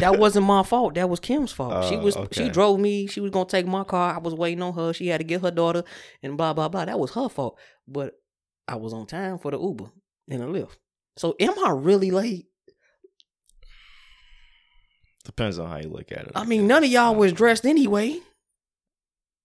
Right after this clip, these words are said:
Speaker 2: Depends on how you look at it. We wasn't gonna get dressed till you got there. That's the whole point of pre-gaming. You know, drink a little bit.
Speaker 1: We all done took a
Speaker 2: Vibe.
Speaker 1: nap and everything. <laughs>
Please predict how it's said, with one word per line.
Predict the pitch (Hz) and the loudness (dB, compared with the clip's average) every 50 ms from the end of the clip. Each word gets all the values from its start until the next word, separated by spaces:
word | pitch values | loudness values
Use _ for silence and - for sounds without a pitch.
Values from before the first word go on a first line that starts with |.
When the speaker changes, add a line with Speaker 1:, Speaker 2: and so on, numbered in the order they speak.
| _ _ _ | _ _ _
Speaker 2:
Depends | 101 92 - - 120 104 90 85 | -12 -10 -6 -6 -6 -6 -6 -8
on | 69 - - | -10 -12 -14
how | - - | -16 -16
you | - - - | -16 -16 -16
look | - - - - | -18 -18 -16 -16
at | - - | -14 -8
it. | - | -4
We | 113 - | -2 0
wasn't | - 151 135 | 0 0 0
gonna | 127 120 | 2 2
get | 117 117 95 | 0 2 4
dressed | 117 165 - - | 4 2 2 2
till | - 156 | -2 -4
you | - | -4
got | - 226 - - - | -2 -2 -4 -2 -2
there. | - - - - - _ _ _ _ _ - | -4 -4 -4 -8 -16 _ _ _ _ _ -6
That's | 110 135 - | -6 -2 0
the | 139 | 2
whole | - 143 156 160 | 2 2 2 2
point | - - 156 143 127 | 0 0 0 0 0
of | 120 | 0
pre-gaming. | - 320 370 - 226 110 95 87 - - - 101 | 0 -2 -2 0 -2 -2 -4 -4 -6 -12 -16 -16
You | 110 131 123 | -16 -12 -10
know, | - - - - - | -10 -10 -10 -12 -14
drink | - - 104 123 135 | -6 -4 -2 -2 -2
a | 127 | 0
little | 135 147 156 147 | 0 2 2 2
bit. | - 160 180 - - - _ _ _ | 0 -2 -2 -4 -6 -10 _ _ _
Speaker 1:
We | 208 269 294 | -4 -4 -2
all | 330 311 285 269 | -2 -2 0 2
done | 240 226 | 2 2
took | - - 131 151 | 2 0 2 4
a | 196 | 4
Speaker 2:
Vibe. | 165 190 | 4 4
Speaker 1:
nap | 262 320 339 - 233 | 2 0 0 0 0
and | 214 233 381 | 2 4 2
everything. | 480 392 311 254 - 165 151 - | 4 4 2 2 2 2 0 0
<laughs> | - - | 0 -2